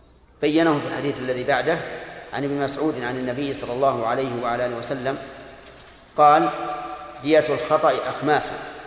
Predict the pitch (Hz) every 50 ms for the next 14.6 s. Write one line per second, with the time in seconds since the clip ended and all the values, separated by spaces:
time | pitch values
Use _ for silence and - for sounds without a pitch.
0 | - - - - - - - - - - - - - - - - - - - -
1 | - - - _ - - 135 - - - 156 165 160 143 156 165 165 - - -
2 | - - - - - - - - - - - - - - - - - - - -
3 | - - - 127 127 135 135 - 143 151 143 131 120 131 127 120 107 - - -
4 | - - - - - - - - - - - - - - - - 117 117 135 135
5 | - 147 147 147 143 127 139 139 - - - 131 131 131 135 131 - - 123 110
6 | - - - - - 127 - - 113 98 - - - - - - - - - -
7 | - - - - - - - 113 120 127 - - 143 143 139 131 123 139 139 135
8 | 135 - 127 120 131 151 160 180 - - - - - - - - - - - -
9 | - - - - - - 127 127 120 135 127 - - - 135 143 156 156 156 151
10 | 143 143 135 156 - 147 147 151 151 151 151 151 143 135 131 123 135 139 123 107
11 | - - - - - - - - - - - - - - - - - - - -
12 | _ 101 - - 151 151 151 143 131 123 - - - 143 135 131 127 - - 123
13 | - - 143 156 - - - - 127 120 113 - 147 147 139 135 127 120 - 135
14 | 143 135 127 120 113 117 139 147 156 160 -